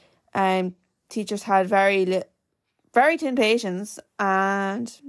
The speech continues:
yeah, it just wasn't great, and definitely destroyed my self-confidence. I put ruined, but was more destroyed.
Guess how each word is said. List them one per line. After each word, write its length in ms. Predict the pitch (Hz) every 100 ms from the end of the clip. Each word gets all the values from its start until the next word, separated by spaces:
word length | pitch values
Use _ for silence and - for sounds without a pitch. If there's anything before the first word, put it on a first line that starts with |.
| 277 _ _ _ _ _ _
yeah, 220 | - 110
it 100 | -
just 220 | - 202
wasn't 340 | 208 214 214 214
great, 280 | 202 190 185
and 100 | 185
definitely 340 | 190 - 185
destroyed 640 | - - - 185 180 175
my 300 | 185 180 175
self-confidence. 800 | 180 185 180 - 180 196 196 202
I 100 | 196
put 240 | 196 240 -
ruined, 360 | 262 277 302 - - _ _ _
but 100 | 208
was 140 | 208
more 180 | 190 180
destroyed. 540 | 185 - - - 170